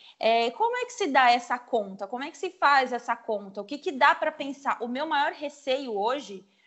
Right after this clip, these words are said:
é os países ensaiarem esse retorno e aí aparecer uma segunda onda da pandemia,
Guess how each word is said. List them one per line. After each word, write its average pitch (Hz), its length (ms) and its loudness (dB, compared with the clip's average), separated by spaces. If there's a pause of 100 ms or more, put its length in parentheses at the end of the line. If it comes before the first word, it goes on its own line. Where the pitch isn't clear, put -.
(480)
é 214 360 2 (880)
os 226 220 -10
países 240 440 0
ensaiarem 254 840 0
esse 330 180 -14
retorno 285 800 -6 (520)
e 254 160 -2
aí 254 260 0
aparecer 254 580 -2
uma 262 200 -4
segunda 285 600 -4
onda 285 380 -2
da 262 140 -2
pandemia, 247 760 -8